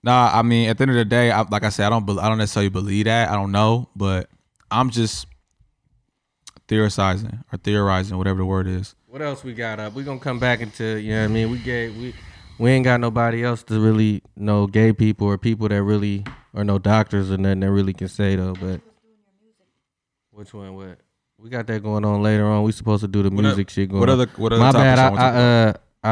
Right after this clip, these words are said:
Speaker 2: uh, I, uh, I went out the live and shit though. I deleted everybody, but I see y'all coming back. Y'all got an opinion on that before we move on to the next one, man?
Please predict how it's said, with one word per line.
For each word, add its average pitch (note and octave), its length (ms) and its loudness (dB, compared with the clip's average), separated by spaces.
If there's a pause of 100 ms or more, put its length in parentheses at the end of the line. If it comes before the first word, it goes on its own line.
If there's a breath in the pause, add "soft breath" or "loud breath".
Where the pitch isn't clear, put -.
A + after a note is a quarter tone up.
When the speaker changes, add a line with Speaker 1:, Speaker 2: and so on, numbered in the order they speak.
Speaker 2:
uh, - 40 -2
I, A#2 60 0
uh, G#2 340 4
I G#2+ 100 2
went A2 180 4
out G#2 140 2
the G2 80 0
live G#2 360 4
and F#2+ 100 -2
shit F#2+ 280 -4
though. G2 160 0
I G2+ 120 2
deleted G2 500 0
everybody, F#2 460 -4
but F#2 280 -8
I F#2+ 40 -6
see G#2 200 -8
y'all F#2+ 180 0
coming F#2 300 -2
back. F#2 280 -2 (640 loud breath)
Y'all A2 200 0
got A2+ 180 4
an G#2+ 60 4
opinion A#2 340 2
on A2+ 120 2
that A2+ 160 4
before A2 180 -2
we G#2+ 60 -4
move A2 220 -2
on A2 200 -4
to G#2 80 -8
the G#2 100 0
next G#2+ 300 2
one, G2+ 160 -2
man? G2+ 240 -6